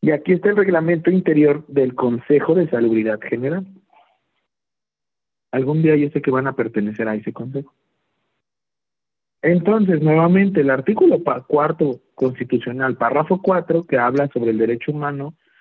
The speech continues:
que tiene la persona a protección a la salud, nos ayuda a generar un acuerdo para generar las acciones esenciales para la seguridad del paciente.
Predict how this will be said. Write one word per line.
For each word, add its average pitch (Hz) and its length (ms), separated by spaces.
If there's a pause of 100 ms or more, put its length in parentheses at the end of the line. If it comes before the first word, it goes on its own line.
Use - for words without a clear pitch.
(180)
que 127 120
tiene 135 400
la 113 420
persona 120 800
a 113 180
protección 113 420
a 139 60
la 156 120
salud, 180 380 (1700)
nos 175 300
ayuda 160 680
a 147 160
generar 156 460
un 202 160
acuerdo 190 760 (540)
para 135 300
generar 139 480
las 160 180
acciones 135 440
esenciales 127 580
para 123 240
la 107 140
seguridad 104 320
del 101 140
paciente. 202 540